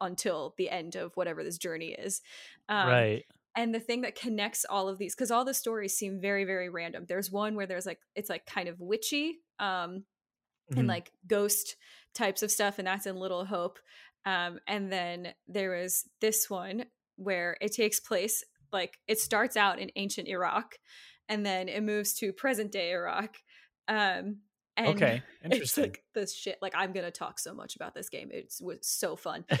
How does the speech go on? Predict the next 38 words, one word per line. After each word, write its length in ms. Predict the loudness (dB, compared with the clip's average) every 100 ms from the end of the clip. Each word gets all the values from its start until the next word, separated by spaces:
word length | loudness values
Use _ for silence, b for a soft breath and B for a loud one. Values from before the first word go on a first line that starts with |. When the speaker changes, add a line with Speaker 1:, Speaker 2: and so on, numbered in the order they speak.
| 8 10
Speaker 1:
But 160 | 10 10
Speaker 2:
<laughs> 40 |
Speaker 1:
the, 400 | 8 8 4 -2 -10 _ 0
the 80 | 2
thing 300 | 4 4 4
that 180 | 0
connects 400 | -2 -2 0 0
all 140 | -2 -2
of 80 | -4
them 120 | -4
together 380 | 0 0 0 0
is 160 | -4
this 140 | -4 -2
character 380 | 2 2 0 -6
called 220 | -6 -6
the 80 | -4
Curator, 600 | -2 0 0 0 -2 -4 b b b b -2
and 160 | 0
he 160 | 4 4
is, 120 | 6
like, 220 | 2 0
the 80 | -4 0 2 4
Speaker 2:
Okay. 280 | 6 6 4
Speaker 1:
curator 60 |
of 240 | 2 -2 -2
tales. 580 | 0 2 2 -2 -6 -8 B B
And 160 | 0 2
so 340 | 4 4 2 0
each 260 | -2 0
game 380 | 2 2 4 2
Speaker 2:
Mm. 60 | 2
Speaker 1:
that 120 | 0
you 100 | 2
go 160 | 2 2
into, 380 | 0 0 -2 0
it's, 220 | -2 -2
like, 200 | -2 -4
this 260 | 0 0 0